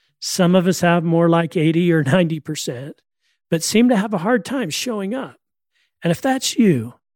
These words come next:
then let's talk for a few minutes about what it means to show up and how showing up blesses our life,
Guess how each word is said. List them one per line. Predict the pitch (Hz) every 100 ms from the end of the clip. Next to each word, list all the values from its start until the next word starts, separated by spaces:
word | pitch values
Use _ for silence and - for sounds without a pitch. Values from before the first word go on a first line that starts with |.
| _ _ -
then | 196
let's | 277 - - -
talk | 233 208 -
for | 175
a | 160
few | - 202
minutes | 165 147 -
about | 147 165
what | 180 202
it | 202
means | 240 247 262 139 -
to | 143
show | - 143 120
up | 110 127 _ _ _ _ -
and | 147
how | 185
showing | 170 - 269 277 247 220
up | 233 139 - _ _
blesses | 185 180 - 151
our | 156
life, | 165 233 135 127 143